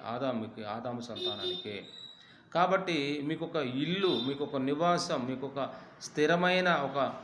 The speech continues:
గూడు దేవుడు ఇయటం పెద్ద విషయం కాదు. ఈ భూమి ఆయనది, భూమిలో ఉన్న సమస్తము ఆయనదే. ఆయన పిల్లల కోసం, ఆయన కొరకు,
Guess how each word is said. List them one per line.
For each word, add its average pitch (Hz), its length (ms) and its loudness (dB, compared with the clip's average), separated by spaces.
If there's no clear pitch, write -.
గూడు 170 540 6
దేవుడు 160 320 4
ఇయటం 147 240 0
పెద్ద 127 220 -2
విషయం 120 400 -2
కాదు. 98 540 -10
ఈ 107 40 -6
భూమి 175 280 4
ఆయనది, 123 520 0
భూమిలో 185 500 6
ఉన్న 160 280 6
సమస్తము 180 960 2
ఆయనదే. 147 580 4
ఆయన 156 140 2
పిల్లల 156 380 0
కోసం, 135 580 -4
ఆయన 143 300 2
కొరకు, 151 680 0